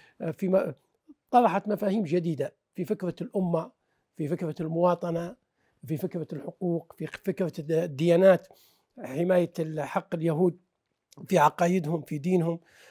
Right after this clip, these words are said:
حقوقهم الاجتماعية، حقوقهم ال-، ال-، الدفاعية عن المدينة نفسها. فكان هذا السبق حقيقي، يعني، من أمة، آه، كما نقول نحن، معروفة متخلفة في الركب الحضاري،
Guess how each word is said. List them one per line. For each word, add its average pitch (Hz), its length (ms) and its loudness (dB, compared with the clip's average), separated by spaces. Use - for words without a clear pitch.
حقوقهم 175 500 -4
الاجتماعية، 170 800 0
حقوقهم 170 640 -4
ال-، 165 340 -6
ال-، 160 480 -6
الدفاعية 165 640 0
عن 160 160 2
المدينة 165 480 0
نفسها. 175 540 0
فكان 208 340 -2
هذا 220 120 0
السبق - 500 -4
حقيقي، - 500 -6
يعني، - 240 -18
من 180 220 -4
أمة، 226 440 2
آه، 156 280 -4
كما 175 240 0
نقول 190 240 0
نحن، 190 440 -2
معروفة 208 800 2
متخلفة 196 760 -2
في 175 80 -4
الركب 180 300 -4
الحضاري، 147 540 -2